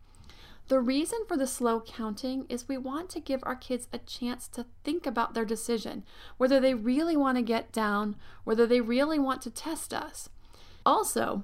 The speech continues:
if you count too fast, it greatly increases the chance that you will then be dealing with a tantrum on top of it by the time you get to three and take them down off the table because they feel like they really didn't get a chance to think about it. It just all happened so fast and they're like, "Wait a minute, uh, what just happened?" And then they're mad. So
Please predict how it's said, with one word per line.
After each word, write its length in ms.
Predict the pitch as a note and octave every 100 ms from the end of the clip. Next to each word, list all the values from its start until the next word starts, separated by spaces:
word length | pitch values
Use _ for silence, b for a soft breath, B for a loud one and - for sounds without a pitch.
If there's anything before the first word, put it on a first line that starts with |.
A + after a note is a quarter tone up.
| -
if 260 | C4+ E4+ -
you 80 | E4
count 320 | - C#4+ -
too 200 | - B3+
fast, 640 | B3 A#3 A#3 D#4+ F4+ - - - -
it 200 | C4 -
greatly 560 | - A#3+ C4+ - D4+ C#4+
increases 540 | B3+ B3+ C#4 C4+ C4+ B3
the 140 | A#3+
chance 440 | B3 A#3 A3 A3+
that 200 | - A3+
you 80 | A3+
will 140 | A3+ G3+
then 280 | A3+ B3
be 80 | B3+
dealing 340 | A#3+ A#3 A3 A3
with 160 | G#3
a 60 | G#3+
tantrum 580 | - - B3 B3 C#4+ B3
on 220 | G#3+ G#3
top 340 | - - C#4 C4
of 120 | A#3+
it 160 | -
by 120 | - A3
the 100 | G#3+
time 300 | A3+ A3 G#3+
you 60 |
get 240 | G#3 - -
to 100 | A3
three 420 | - A3+ A#3+ D4
and 160 | A3
take 200 | A#3 A3+
them 120 | A#3+ A#3
down 260 | A#3+ A#3
off 180 | A3+ -
the 60 | A3+
table 520 | - D#4 C4 A#3+ - B B B
because 240 | B3+ C#4 C4
they 140 | C4
feel 300 | - D#4+ F4+
like 160 | D4+ C4
they 100 | B3
really 260 | D4+ D4
didn't 260 | B3 C4+ B3
get 140 | C4
a 60 | B3
chance 380 | - B3+ B3 -
to 140 | A3
think 340 | - - F4 C#4+
about 260 | - -
it. 100 | -
It 100 | G#3+
just 180 | B3 -
all 160 | B3+ B3
happened 400 | C5 C5 B3 B3
so 180 | A3+
fast 720 | G#3+ - D4+ D4 G#3+ A#3 - A#3+
and 100 | A3+
they're 100 | B3
like, 200 | B3+ G#3
"Wait 260 | C4 G#4+
a 60 | G4+
minute, 280 | A#3 - -
uh, 180 | B3+
what 200 | C4 C4+
just 160 | C4+ B3+
happened?" 520 | C#4 D4 C#4+ - A3
And 100 | -
then 120 | A3 G#3+
they're 80 |
mad. 420 | G#3+ A3 - - -
So 360 | - A#3+ A3+